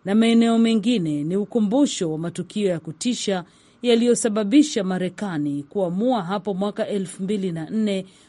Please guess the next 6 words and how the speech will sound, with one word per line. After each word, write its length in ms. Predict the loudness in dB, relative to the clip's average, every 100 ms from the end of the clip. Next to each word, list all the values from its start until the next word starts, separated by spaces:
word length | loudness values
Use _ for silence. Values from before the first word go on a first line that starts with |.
| _
kwamba 260 | -2 0 2
mauaji 540 | 0 2 2 2 0
ya 60 | -2
kimbari 680 | -2 -2 -2 -4 -6 -6 -6
yalifanyika 720 | -4 -4 -4 -4 -4 -6 -10
Darfur. 680 | -8 -10 -10 -8 -6 -6